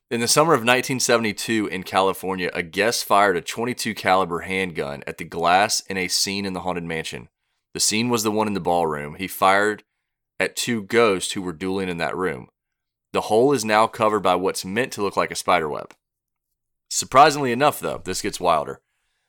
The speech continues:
The same guest shot a hole into the second to last window of the Primeval World diorama, and the bullet fragments also matched that of those found in the original Tomorrowland ride, Adventure Through Inner Space.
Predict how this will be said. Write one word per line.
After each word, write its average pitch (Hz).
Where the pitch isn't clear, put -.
The 101
same 160
guest 87
shot 120
a 107
hole 139
into 113
the 90
second 127
to 117
last 107
window 98
of 90
the 90
Primeval 110
World 95
diorama, 90
and 98
the 95
bullet 120
fragments 98
also 135
matched 95
that 85
of 92
those 104
found 101
in 95
the 92
original 104
Tomorrowland 92
ride, 85
Adventure 98
Through 92
Inner 85
Space. 78